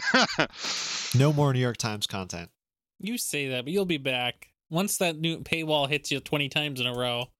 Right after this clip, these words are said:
Speaker 1: Well, so it's funny, it's funny you mentioned that too. I, um, I think I know what's causing that now.
Speaker 3: Mm-hmm.
Speaker 1: At first I was like, at first I thought it was this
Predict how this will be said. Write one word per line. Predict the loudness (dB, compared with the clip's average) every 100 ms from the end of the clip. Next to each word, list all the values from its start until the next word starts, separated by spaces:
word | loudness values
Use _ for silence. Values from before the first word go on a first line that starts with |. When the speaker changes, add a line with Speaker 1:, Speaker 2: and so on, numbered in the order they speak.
| _ -20 -20 -20 _ _ _ -14 0
Speaker 1:
Well, | 4 6
so | 6 6 6 4 0 _
it's | 2 4
funny, | 2 2
it's | 2 2
funny | 2 0
you | 0
mentioned | 0 -2 -2
that | -2
too. | 0 2 0 -2 _ 2
I, | 4 6 4 4 4 2 0 -6 -12 -16 _ _ _ _ _ _ _ _ _ -2
um, | 0 2 0 -2 -8 -12 _ _
I | -2
think | 2 2
I | 2
know | 4 4 6
what's | 4 4 2
causing | 2 2 2 2
that | 0 0
now. | 0 0 0 -6 -20 _ _ _ -12
Speaker 3:
Mm-hmm. | -10 -12 -16 _ _ -4
Speaker 1:
At | -2
first | 2 2 4
I | 2
was | 2 2
like, | 2 0 -2 -10 _ _ _ _ _ _ _ _ -2
at | -2
first | 2 0 2
I |
thought | 2 2
it | 2
was | 0 0
this | 0 0 -2